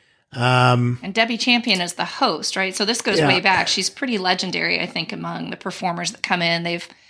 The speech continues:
Speaker 2: they very much rant and rave about what, um, a great hostess she is for them as musicians. She takes good care of them.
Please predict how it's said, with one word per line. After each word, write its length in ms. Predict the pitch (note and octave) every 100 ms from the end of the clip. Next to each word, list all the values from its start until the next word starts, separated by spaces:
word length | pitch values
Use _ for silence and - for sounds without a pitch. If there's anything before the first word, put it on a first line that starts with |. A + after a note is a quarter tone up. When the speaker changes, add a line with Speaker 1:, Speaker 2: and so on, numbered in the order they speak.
| _ - _
Speaker 2:
they 100 | F#3
very 320 | F3 G3 F#3+
much 280 | F3+ E3+ -
rant 180 | F3+ E3
and 80 | F3
rave 220 | F3 D#3+
about 280 | F3+ F3+ E3
what, 360 | E3+ E3 - F3+
um, 260 | E3 E3 E3+
a 20 |
great 260 | F3 F#3 F3+
hostess 380 | F#3 F3+ - E3
she 260 | - F3
is 240 | E3 D#3+ -
for 420 | F3 E3 - - -
them 180 | F#3+
as 140 | F3 F3
musicians. 680 | E3+ E3+ F3+ - F3+ F3
She 100 | -
takes 220 | - E3 -
good 200 | E3 D#3+
care 200 | G3+ F#3
of 80 |
them. 160 | F#3 F#3